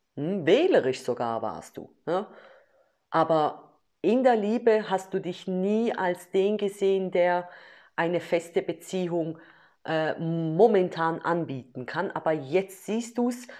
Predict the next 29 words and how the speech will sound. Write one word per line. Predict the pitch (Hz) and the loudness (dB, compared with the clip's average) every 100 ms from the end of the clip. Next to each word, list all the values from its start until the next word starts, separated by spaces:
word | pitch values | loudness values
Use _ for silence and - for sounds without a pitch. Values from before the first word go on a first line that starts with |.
| - | -8
also | - 165 170 | -2 0 0
ver-, | 175 170 165 - _ - _ | -2 -2 -2 -8 _ -20 _
ähm, | 160 160 160 156 160 - - - _ | -2 0 0 -4 -6 -10 -18 -18 _
schaltet | - 160 156 - | -2 -2 -2 -6
sich | - - | -14 -4
hier | 160 151 | -2 0
der | 147 | -2
Stratege | - 131 127 165 202 208 | -4 -8 -4 -2 0 0
in | 170 190 | -2 0
dir | 190 180 | 2 2
ein, | 170 175 180 180 - | 0 -2 -2 -6 -10
hm, | - 156 190 - - - - _ _ _ - | -6 -4 -4 -8 -20 -20 -20 _ _ _ -6
und | 165 | -4
überlegt | 156 156 156 165 160 | -2 -2 0 -2 -4
jetzt, | 165 - | -8 -6
wie | 180 | -10
kann | 180 160 160 | -6 -6 -6
ich | - | -6
diese | - 143 - | -8 -6 -4
Liebe | 135 220 240 | -4 -2 -2
hier | 226 196 190 | 0 0 -2
zu | - | -4
diesem | 151 131 127 | -10 -8 -6
Menschen | 131 170 185 - 180 175 - - - - - - - - - | -4 -4 -6 -6 -6 -8 -8 -8 -6 -8 -8 -4 -4 -4 -6
zu | 160 | -2
etwas | 107 - 175 | -2 -4 -10
Festem | - 294 - - 117 - _ _ _ _ _ _ | -6 -8 -6 -12 -12 -16 _ _ _ _ _ _
transformieren. | - 123 - 113 110 - 107 - _ _ _ _ _ _ _ _ _ - | -10 -10 -10 -12 -12 -14 -18 -20 _ _ _ _ _ _ _ _ _ -14
Hm? | 214 277 | -12 -12